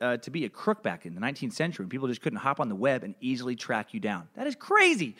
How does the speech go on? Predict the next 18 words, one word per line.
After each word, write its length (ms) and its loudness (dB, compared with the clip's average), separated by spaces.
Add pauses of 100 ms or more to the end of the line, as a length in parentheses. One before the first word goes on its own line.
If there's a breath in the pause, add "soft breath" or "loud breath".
(140 loud breath)
He 100 0
builds 260 2
this 140 2
entire 420 6
business, 500 6
buys 300 6
this 160 4
land, 220 0
and 160 -4 (160 loud breath)
just 180 -6
on 240 2 (340)
a 120 -2
pyramid 500 2
of 100 4
frauds, 800 2 (640 soft breath)
then 240 2
sells 440 4
it 320 -4